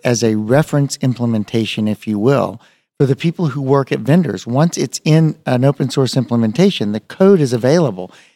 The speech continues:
which then actually goes even further for you people out there listening, all of you people out there listening. What's really cool about it,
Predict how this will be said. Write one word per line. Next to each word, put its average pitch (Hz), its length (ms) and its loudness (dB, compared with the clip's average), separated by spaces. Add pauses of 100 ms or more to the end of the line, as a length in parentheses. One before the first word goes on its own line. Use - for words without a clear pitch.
(100)
which 147 300 2 (100)
then 226 300 2
actually 170 340 0
goes 151 240 4
even 139 280 0
further 147 440 0 (380)
for 143 80 4
you 196 280 4 (160)
people 151 280 0
out 127 180 0
there 113 140 2
listening, 107 580 0 (800)
all 113 180 2
of 104 120 0
you 107 80 0
people 110 280 -2
out 104 140 0
there 98 140 0
listening. 107 480 -2 (300)
What's 151 180 0
really 202 340 4
cool 165 280 2
about 135 220 2
it, - 140 -2